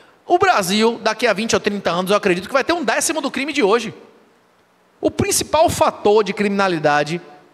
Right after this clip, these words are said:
é a demografia. Um país de idosos como Cuba tem uma criminalidade alta, mais baixa que a Flórida, não é isso?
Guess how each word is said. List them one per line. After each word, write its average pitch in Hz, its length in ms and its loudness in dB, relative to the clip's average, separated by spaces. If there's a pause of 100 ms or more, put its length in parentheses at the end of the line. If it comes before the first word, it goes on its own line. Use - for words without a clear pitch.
(180)
é 330 180 0 (120)
a - 60 -2
demografia. 269 760 0 (340)
Um 349 100 -6
país 311 280 0
de 220 120 -10
idosos 175 560 0
como 247 220 -4
Cuba 202 400 2 (200)
tem 285 120 0
uma 285 80 -4
criminalidade 190 580 -2
alta, 262 240 0
mais 302 220 2
baixa 262 260 0
que 339 80 0
a 302 60 2
Flórida, 233 400 2
não 220 80 0
é 247 40 0
isso? 302 160 -8